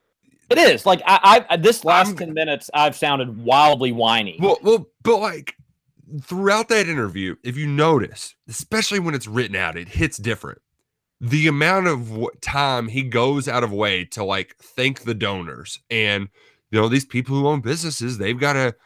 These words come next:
Speaker 2: th-, th-, they were getting through the pandemic too, and we're so grateful we weren't, we didn't have to lay anybody off, we didn't have to furlough them, and, you know, eh, he was, the amount he goes out of way to butt kiss, which you need to butt kiss your donors,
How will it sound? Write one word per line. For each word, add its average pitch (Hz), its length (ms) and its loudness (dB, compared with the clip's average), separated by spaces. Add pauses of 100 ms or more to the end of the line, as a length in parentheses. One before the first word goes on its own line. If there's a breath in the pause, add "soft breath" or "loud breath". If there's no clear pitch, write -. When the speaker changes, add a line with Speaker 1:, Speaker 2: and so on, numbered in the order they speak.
(220)
Speaker 2:
th-, - 200 -16
th-, - 180 -18
they 123 120 -2
were 151 120 -2
getting 151 180 -2
through 165 140 -4
the 156 80 -6
pandemic 165 500 -4
too, 175 220 0
and 117 100 0
we're 120 80 0
so 175 260 0
grateful 123 460 0
we 113 100 -2
weren't, 117 280 0
we 113 100 -2
didn't 131 160 0
have 131 120 -4
to 120 100 -2
lay 110 200 2
anybody 123 360 0
off, 92 180 -2
we 104 80 -6
didn't 123 200 -2
have 123 120 -2
to 120 80 -12
furlough 92 600 -4
them, 90 120 -8 (300 soft breath)
and, 117 240 0 (220)
you 135 100 0
know, 139 240 2
eh, 123 140 -4 (560)
he 160 220 -6
was, 196 280 -4 (920)
the 170 200 4
amount 202 360 2
he 190 100 2
goes 151 320 2
out 143 120 2
of 120 80 -2
way 117 460 2
to 113 180 0
butt 156 340 -2
kiss, - 460 -12 (260)
which 185 240 -4
you 262 120 0
need 294 200 4
to 226 60 2
butt 147 260 0
kiss 135 240 -2
your 139 100 0
donors, 110 540 -4